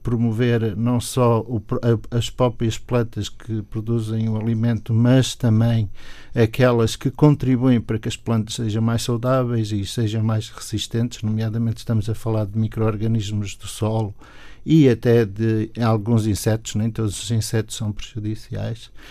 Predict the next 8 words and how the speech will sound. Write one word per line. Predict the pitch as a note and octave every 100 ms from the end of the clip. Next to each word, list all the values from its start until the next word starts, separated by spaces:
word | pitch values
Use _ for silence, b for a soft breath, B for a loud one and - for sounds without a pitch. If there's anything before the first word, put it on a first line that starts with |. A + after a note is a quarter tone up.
| B
assim | - G#2+ B2+
como, | - A2+ A2 -
eh, | A#2 A2
aquilo | - A#2
que | -
são | - A#2+
plantas, | G#2+ A#2 A#2 G#2+ A#2 G#2+ - -
eh, | A2 A2 A2